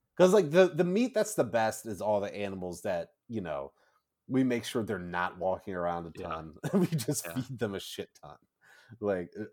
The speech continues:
Speaker 1: uh, of, like, corn and stuff like that.
Speaker 2: Yeah, get
Speaker 1: Or,
Speaker 2: 'em all
Speaker 1: like,
Speaker 2: fat.
Speaker 1: fatten 'em up and stuff like that.
Speaker 2: Huh.
Speaker 1: We're not doing that to elephants. Um,
Speaker 2: That'd be
Speaker 1: but
Speaker 2: tough,
Speaker 1: the,
Speaker 2: yeah.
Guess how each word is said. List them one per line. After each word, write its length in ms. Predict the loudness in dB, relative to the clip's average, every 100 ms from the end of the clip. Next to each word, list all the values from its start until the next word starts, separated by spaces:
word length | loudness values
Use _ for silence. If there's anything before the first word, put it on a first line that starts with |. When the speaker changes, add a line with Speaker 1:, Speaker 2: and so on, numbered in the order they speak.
| -10
Speaker 1:
uh, 80 | -6
of, 200 | -6 -6
like, 180 | -6 -10
corn 600 | -10 -10 -10 -12 -14 -18 _
and 180 | -16 -12
stuff 280 | -8 -8 -6
like 180 | -4 -4
that. 160 | -2
Speaker 2:
Yeah, 160 | -6 -8 _ _
get 120 | -2
Speaker 1:
Or, 20 | 0
Speaker 2:
'em 60 |
all 80 | -2
Speaker 1:
like, 60 | -6 -4
Speaker 2:
fat. 140 | 0
Speaker 1:
fatten 220 | 0 -2
'em 140 | -6 -4
up 320 | -4 -6 -10 _ _ _ _ _ _ _ _ _ _ _ _
and 100 | -6
stuff 160 | -2 -2
like 140 | -2
that. 160 | -4 0
Speaker 2:
Huh. 20 |
Speaker 1:
We're 100 | 2
not 160 | 4 4
doing 200 | 4 4
that 160 | -2 -2
to 80 | -8
elephants. 520 | -10 -12 -18 -20 _ _ _ _ _ _ _ _ -8
Um, 440 | -4 0 0 0
Speaker 2:
That'd 160 | -2 -2
be 100 | 2
Speaker 1:
but 280 | 8 8 8
Speaker 2:
tough, 0 |
Speaker 1:
the, 160 | -2
Speaker 2:
yeah. 80 | -4